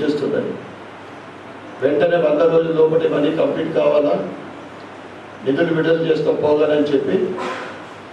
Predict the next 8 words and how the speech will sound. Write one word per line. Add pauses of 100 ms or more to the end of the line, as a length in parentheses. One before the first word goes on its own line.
(380)
వంద
కాదు,
రెండు
వందల
రోజులు
దాటిపోయింది.
కానీ
ఇప్పటిదాకా